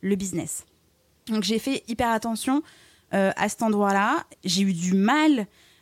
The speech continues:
à trouver le nom du podcast, vraiment. J'étais là, genre, tout ce que je savais, c'était ce que j'allais raconter. Euh, j'avais juste un brief du générique de podcast, mais j'avais rien d'autre, en fait. J'étais là, « Bon, ok. » Et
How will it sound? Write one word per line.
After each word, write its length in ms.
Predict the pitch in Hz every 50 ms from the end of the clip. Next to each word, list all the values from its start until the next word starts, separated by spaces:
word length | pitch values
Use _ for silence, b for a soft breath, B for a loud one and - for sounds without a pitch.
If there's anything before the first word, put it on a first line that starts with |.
| b _ -
à 100 | 196 202
trouver 260 | - - 240 226 233
le 140 | 220 226 220
nom 220 | 214 214 226 294 - _ _ -
du 160 | - 190 196
podcast, 560 | - 208 202 - - 190 226 269 - - - -
vraiment. 540 | 170 180 190 175 185 208 226 214 196 208 262 -
J'étais 260 | - - - 170 -
là, 140 | 180 175 185
genre, 220 | 180 170 180 170 165 B B B B B B
tout 80 | - 320
ce 80 | 311 -
que 100 | 339 330
je 60 | -
savais, 340 | - - 285 277 277 277 277
c'était 160 | - - 202
ce 80 | -
que 80 | - 302
j'allais 180 | 277 302 294 285
raconter. 480 | 254 247 254 254 240 226 247 254 302 - - _ _ _ _ B B B B B B B B B - -
Euh, 680 | 220 214 214 214 208 208 208 208 202 202 202 202 202 -
j'avais 720 | - 208 233 233 233 208 240 240 233 233 233 233 214 - -
juste 300 | 190 208 302 349 - - -
un 120 | - 240
brief 280 | 233 262 262 285 269 -
du 100 | 220 233
générique 280 | 226 233 233 214 220 208
de 80 | 226
podcast, 600 | 214 214 214 - 233 214 247 320 - - - - -
mais 120 | - 220
j'avais 280 | 214 190 220 202 202 196
rien 400 | 208 - - - 214 233 247 247
d'autre, 320 | 233 202 202 - - - -
en 60 | 190
fait. 160 | - - 175
J'étais 120 | - - 175
là, « 40 | 170
Bon, 200 | 156 165 170 175
ok. » 200 | 175 - - 185 B B B B B B B B B -
Et 120 | 254 277